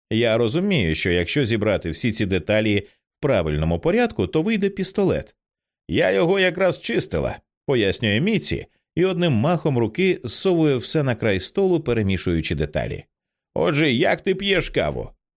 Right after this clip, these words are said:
«А у вас є кава без кофеїну?» «О, ні, ніколи. Це просто хімікати в чашці. Сьогодні ми питимемо стару добру Фолгерс». Не хочу їй розповідати, що я на реабілітації, тож просто кажу, що в мене алергія на кофеїн.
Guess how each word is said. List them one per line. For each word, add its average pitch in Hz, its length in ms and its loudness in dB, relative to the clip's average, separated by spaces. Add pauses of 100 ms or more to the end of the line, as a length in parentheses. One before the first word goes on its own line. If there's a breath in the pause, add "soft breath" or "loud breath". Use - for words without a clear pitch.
(220)
«А 104 240 2
у 107 100 2
вас 120 340 0
є 240 180 0
кава 101 340 0
без 98 200 0
кофеїну?» 87 640 -2 (540)
«О, 95 420 2
ні, 104 340 0
ніколи. 156 680 -2 (360)
Це 247 120 0
просто 240 380 0
хімікати 170 640 0
в 95 60 0
чашці. 78 460 -2
Сьогодні 117 500 0
ми 120 140 2
питимемо 117 600 0
стару 139 380 0
добру 135 440 2
Фолгерс». 175 760 -2 (540)
Не 120 200 0
хочу 139 280 0
їй 123 120 2
розповідати, 120 720 0
що - 160 0
я 98 120 2
на 98 120 2
реабілітації, 98 800 0
тож 98 200 -2
просто 95 320 -2
кажу, 117 300 0
що 87 200 -2
в - 20 -2
мене 107 300 0
алергія 127 540 0
на 87 100 -2
кофеїн. 71 500 -4